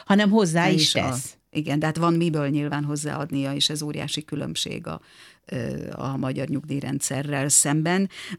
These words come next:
Speaker 2: De az ő életének lehetőségei nyilvánvalóan, vagy nem tudom,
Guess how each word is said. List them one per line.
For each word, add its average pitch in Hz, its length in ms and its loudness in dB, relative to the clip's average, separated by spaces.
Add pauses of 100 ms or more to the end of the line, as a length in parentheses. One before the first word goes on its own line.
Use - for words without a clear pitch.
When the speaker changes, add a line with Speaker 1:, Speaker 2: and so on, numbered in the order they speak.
(120)
Speaker 2:
De 170 640 2
az 156 380 2
ő 202 460 0 (420)
életének 160 640 2
lehetőségei 143 1300 -2 (760)
nyilvánvalóan, 156 840 0
vagy 156 140 -2
nem 175 160 6
tudom, 127 400 -4